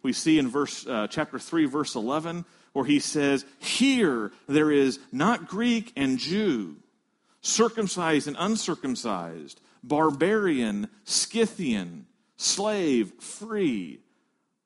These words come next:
but Christ is all and in all." You see, Paul, when he preaches the gospel, makes it <clears throat> clear that we are one people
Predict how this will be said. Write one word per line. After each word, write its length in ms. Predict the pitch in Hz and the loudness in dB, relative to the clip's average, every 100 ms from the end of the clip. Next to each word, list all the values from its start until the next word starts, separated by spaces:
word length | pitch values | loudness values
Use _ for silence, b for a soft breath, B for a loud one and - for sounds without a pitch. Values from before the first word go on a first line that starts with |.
| _ | _
but 200 | 139 - | -6 -6
Christ 560 | - 190 226 202 - 160 | -6 -2 0 0 -2 -4
is 160 | 123 | -2
all 460 | 117 92 71 52 - _ _ _ - | -4 -6 -8 -14 -20 _ _ _ -4
and 200 | 127 127 190 | -2 -2 0
in 260 | 214 208 - | 2 2 0
all." 480 | 151 107 78 50 _ _ _ _ _ _ _ _ _ _ _ _ _ _ _ - | -2 0 -4 -12 _ _ _ _ _ _ _ _ _ _ _ _ _ _ _ -14
You 60 | - | -4
see, 140 | 202 | -4
Paul, 400 | - 196 220 208 | -2 0 4 4
when 100 | 175 | 2
he 80 | 165 | 0
preaches 460 | - 185 175 151 | 0 0 0 -4
the 100 | 135 | -4
gospel, 600 | 127 143 170 - 165 117 B B B | -2 0 -2 -4 -4 -4 B B B
makes 320 | 135 175 170 | 0 2 2
it 140 | 165 - - _ | -2 -4 -10 _
<clears throat> 280 | 233 208 160 | 8 8 6
clear 520 | - 220 233 131 98 - _ _ _ _ _ _ _ B B B | -2 2 4 2 0 -8 _ _ _ _ _ _ _ B B B
that 140 | 175 160 | 2 4
we 200 | 175 190 | 4 4
are 140 | 143 | 6
one 680 | 123 113 165 233 247 254 220 | 4 2 2 4 4 4 0
people 480 | - 202 185 - | -2 -4 -4 -10